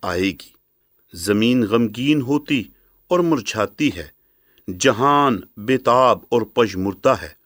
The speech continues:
زمین کے اعلیٰ قدر لوگ ناتوان ہوتے ہیں۔ زمین اپنے باشندوں سے نجس ہوئی کیونکہ انہوں نے شریعت کو عدول کیا،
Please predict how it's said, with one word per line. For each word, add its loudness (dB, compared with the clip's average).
زمین 2
کے -6
اعلیٰ 2
قدر 2
لوگ 2
ناتوان 2
ہوتے -2
ہیں۔ -8
زمین 2
اپنے -6
باشندوں -2
سے -4
نجس -2
ہوئی -4
کیونکہ 0
انہوں 0
نے 0
شریعت -4
کو -4
عدول -2
کیا، -10